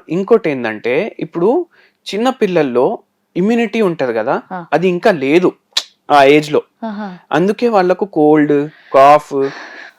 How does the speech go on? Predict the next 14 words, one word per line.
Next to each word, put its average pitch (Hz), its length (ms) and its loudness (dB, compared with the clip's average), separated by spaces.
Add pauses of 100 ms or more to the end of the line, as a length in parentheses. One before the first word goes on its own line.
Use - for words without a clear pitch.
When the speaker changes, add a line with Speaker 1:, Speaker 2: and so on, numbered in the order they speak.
Speaker 2:
ఓకే. 240 280 -8
Speaker 1:
ఫీవర్ 151 500 4
Speaker 2:
తొందరగా 262 400 4
అటాక్ - 300 0
అవుతాయి. 170 400 0
Speaker 1:
తొందరగా 202 360 4
అటాక్ 165 320 2
అవుతాయి. 147 220 4
Speaker 2:
అవును. 165 180 2
Speaker 1:
చాలా 196 200 2
సార్లు 233 300 2
అటాక్ 156 300 0
అవుతాయి. 175 300 2
Speaker 2:
అవును. 165 340 2